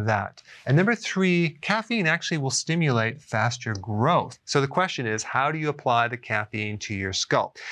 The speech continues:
There are actually caffeinated shampoos. You can find them online and use that. You might wanna try it. There's some interesting research on it. I put the link down below. One of the reasons why you might see, um, older men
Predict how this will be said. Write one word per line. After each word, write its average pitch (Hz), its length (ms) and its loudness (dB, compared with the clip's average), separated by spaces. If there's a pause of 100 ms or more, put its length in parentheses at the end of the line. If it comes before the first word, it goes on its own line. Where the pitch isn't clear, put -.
(260)
There 131 80 4
are 143 100 4
actually 185 220 -4
caffeinated 127 540 -2
shampoos. 120 680 0
You 110 120 -2
can 107 120 -4
find 131 300 0
them 131 100 -2
online 135 580 0 (280)
and 117 240 2
use 120 240 2
that. 110 340 0
You 117 80 -8
might 147 200 0
wanna 175 160 -2
try 143 380 2
it. 139 120 -4 (180)
There's 117 200 -2
some 123 240 -4
interesting 165 500 0
research 135 460 0
on 135 160 2
it. 135 140 -4 (100)
I 113 100 -6
put 156 340 -4
the 151 80 -2
link 127 220 0
down 113 240 -2
below. 113 380 2 (160)
One 131 260 2
of - 20 2
the 170 60 4
reasons 143 320 0
why 120 200 4
you 120 120 -2
might 120 260 0
see, 139 640 0 (400)
um, 110 380 0
older 147 720 4
men 120 760 2